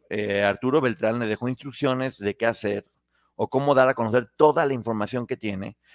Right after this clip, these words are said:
que hay que decir que este medio no trata ulti-, únicamente del medio del espectáculo, habla muy fuerte de personajes que están actualmente en el gobierno, eh, como personas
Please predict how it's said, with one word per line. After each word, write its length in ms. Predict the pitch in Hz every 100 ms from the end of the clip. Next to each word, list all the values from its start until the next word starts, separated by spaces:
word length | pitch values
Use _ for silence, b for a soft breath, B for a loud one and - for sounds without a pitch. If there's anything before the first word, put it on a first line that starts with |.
| b -
que 80 |
hay 80 | 156
que 140 | 190 208
decir 320 | 139 147 147
que 80 | 151
este 140 | 156
medio 240 | 131 135
no 120 | 131 127
trata 200 | 135 127
ulti-, 240 | 113 127
únicamente 640 | 113 120 117 104 101 107
del 100 | 104
medio 180 | 95 101
del 80 | 107
espectáculo, 720 | - 90 92 - 98 107 - _ _ _ _ _ -
habla 280 | 113 127
muy 440 | 120 127 139 214 220
fuerte 540 | - - 110 104 127
de 100 | 117
personajes 640 | - 98 104 104 107 123 113
que 80 | 104
están 280 | 107 107
actualmente 720 | 113 - 123 123 135 120 113 127
en 80 |
el 160 | 107 101
gobierno, 580 | 95 95 95 90 110 - _ _ _ _ -
eh, 480 | 104 104 101 98 98 101 - -
como 280 | 110 110 107
personas 500 | 113 101 120 156 -